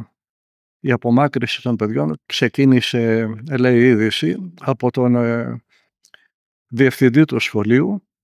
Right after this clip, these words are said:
ο οποίος παραπονέθηκε στις υπηρεσίες παιδικής, ε, προνοίας ότι οι γονείς ήταν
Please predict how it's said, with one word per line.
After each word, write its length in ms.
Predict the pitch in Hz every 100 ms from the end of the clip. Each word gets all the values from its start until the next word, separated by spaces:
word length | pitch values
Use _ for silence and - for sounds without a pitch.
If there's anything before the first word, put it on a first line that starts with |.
| _ _ _ 170
ο 60 | 139
οποίος 280 | 139 165
παραπονέθηκε 760 | - 135 131 131 139 160 135 127
στις 320 | - 127 -
υπηρεσίες 580 | 123 120 117 - 143 131
παιδικής, 680 | 123 110 110 131 123 - 120
ε, 160 | 113
προνοίας 720 | - 120 110 117 117 147 160 - _ -
ότι 500 | 131 135 - 175 _ _ _ _ _ _ _ _ _ _ _ _ _
οι 120 | 135
γονείς 460 | 113 117 123 156 -
ήταν 340 | 147 160 151